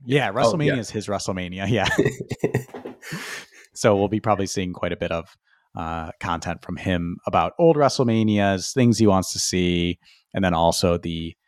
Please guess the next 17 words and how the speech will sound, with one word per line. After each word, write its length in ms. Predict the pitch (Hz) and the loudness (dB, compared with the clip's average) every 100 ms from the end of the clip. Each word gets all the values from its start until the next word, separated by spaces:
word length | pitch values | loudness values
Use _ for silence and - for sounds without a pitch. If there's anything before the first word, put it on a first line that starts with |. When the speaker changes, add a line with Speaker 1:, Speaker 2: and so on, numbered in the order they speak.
| _ _ | _ _
Speaker 1:
shows 360 | - 107 95 85 | 0 2 4 2
that 160 | 85 - | -4 0
go 100 | 85 | -2
on 200 | 85 85 | -2 -6
this 200 | 82 90 | -8 -6
week. 320 | 85 82 _ - | -6 -8 _ -4
I 100 | 101 | 0
might 240 | 110 98 95 | 2 2 0
even, 500 | 90 90 87 87 90 _ _ _ - | -2 -2 -4 -8 -12 _ _ _ -4
you 60 | 131 | 2
know, 80 | |
I'm 160 | 127 135 | 4 4
gonna 100 | 135 | 0
put 180 | - 101 | -2 0
it 60 | |
out 220 | 101 95 - | 2 2 2
there, 340 | 95 90 87 | 2 2 -2